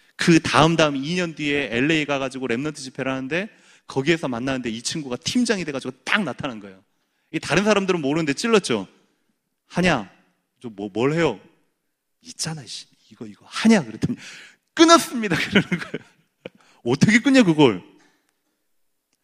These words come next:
한 번 또 그 기회가 있어가지고 자기 친구들끼리 모이면 꼭 집에서 막 모인다는 거예요. 모여가지고 자기 친구들끼리 했는데 누군가가 또 그걸 가져왔나 봐요.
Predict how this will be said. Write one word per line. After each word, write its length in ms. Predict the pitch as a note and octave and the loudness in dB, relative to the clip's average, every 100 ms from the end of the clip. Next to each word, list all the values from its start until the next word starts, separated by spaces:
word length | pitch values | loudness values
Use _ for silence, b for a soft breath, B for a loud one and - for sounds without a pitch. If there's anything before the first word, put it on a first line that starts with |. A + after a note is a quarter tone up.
| _ _ _ _ _ _ _ _ _ _ _ _ | _ _ _ _ _ _ _ _ _ _ _ _
한 280 | - - C4 | -2 6 8
번 320 | B3 G#3 - - | 8 4 -2 -6
또 360 | B3 F3 - _ _ _ - | -2 -2 -6 _ _ _ -10
그 200 | B2 A2 | -8 -6
기회가 380 | - D#3+ F#3 E3 | -4 2 4 4
있어가지고 680 | A#2+ - D3 B2 A#2+ D3+ F#3+ _ _ _ - | -2 -2 -2 -2 -4 -6 -6 _ _ _ -4
자기 260 | - C3+ | -2 -2
친구들끼리 560 | - B3+ B3 A3+ F#3+ D3+ | -2 0 0 -2 0 -2
모이면 420 | A#2+ C3+ D3+ C#3+ | 0 0 0 -4
꼭 260 | - C4 - | -2 -4 -4
집에서 580 | - C3 F3+ D#3+ A2+ A#2 | -2 0 0 0 -4 -8
막 160 | A#2 G2+ | -16 _
모인다는 480 | A2 E3+ F#3+ D3+ C3 | 0 2 0 -2 -4
거예요. 300 | A#2+ F#2 F2+ b b b | -4 -8 -12 b b b
모여가지고 600 | A2 C3 E3 D#3 C#3+ C#3 | 2 4 6 2 0 -4
자기 240 | - B2+ D3+ | -4 -6 -4
친구들끼리 560 | - A3+ G3+ F#3+ E3+ | -2 0 0 0 0
했는데 360 | E3+ D3 C3+ A2+ | 0 2 0 -2
누군가가 380 | D#3+ A#3 G#3 E3 | -6 -4 -2 -2
또 160 | F3+ | -4
그걸 220 | F3+ D3 C#3+ | -10 -10 -10
가져왔나 640 | - D#3+ F#3 G3+ B2+ C3+ | -8 -6 -4 -4 -4 -6
봐요. 300 | B2+ G#2 A2+ | -8 -14 -18